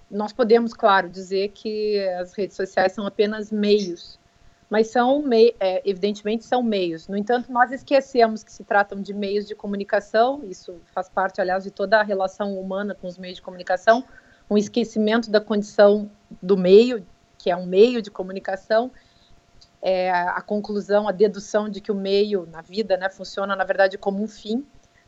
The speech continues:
Então, as pessoas hoje esquecem que o Facebook é só uma coisa pra fazer conexão com as pessoas e tratam o Facebook como se ele fosse um objetivo de vida, digamos.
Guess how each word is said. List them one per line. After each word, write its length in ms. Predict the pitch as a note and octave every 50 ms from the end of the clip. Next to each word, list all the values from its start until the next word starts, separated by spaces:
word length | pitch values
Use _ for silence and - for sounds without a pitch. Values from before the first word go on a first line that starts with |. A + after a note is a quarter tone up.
| _
Então, 200 | _ - F#3 F#3+
as 100 | G3+ G3+
pessoas 460 | G3+ - G3 G3 - - G3 G3 F#3+ F3+
hoje 220 | F#3+ G3+ G3+ G3
esquecem 440 | G3+ - - G3+ G3 G3+ G3+ A3 G3+
que 80 | -
o 20 | -
Facebook 600 | - G3 G3 - - E3 F3 F#3+ F#3+ - - G3
é 140 | F#3+ G3 G3+
só 260 | G3+ - - G#3 G#3+
uma 140 | A3+ A3+ A3+
coisa 420 | A3+ - - G#3+ G#3+ A3 G#3+ A3
pra 260 | A3 - - G3+ G#3 G#3+
fazer 300 | - G#3+ G3 G3+ G#3 G#3
conexão 500 | - G#3+ G#3 G3+ G3+ - _ G#3+ G3 G3
com 60 | -
as 80 | G#3
pessoas 640 | - _ A3 G#3+ - - A3+ G#3+ A3+ B3+ C4+ B3+ G#3+
e 60 | A3
tratam 400 | A3 - A#3 G3+ G3+ G#3 - A3
o 40 | G#3
Facebook 460 | G#3 - G#3 G#3 - F#3+ F3+ G3 G3 _
como 200 | - G#3+ G3+ G3+
se 120 | G3+ -
ele 120 | G3 F#3+ -
fosse 260 | - G3+ F#3+ - -
um 80 | G3
objetivo 480 | F#3+ F#3 F#3+ G3 F#3+ F#3+ - - F#3 F#3+
de 120 | F#3 G#3+ A3
vida, 400 | G#3 G#3 A3+ B3 A3 - E3+ - - - - _ -
digamos. 500 | - F#3 F3+ G#3 F#3+ F3 E3+ - -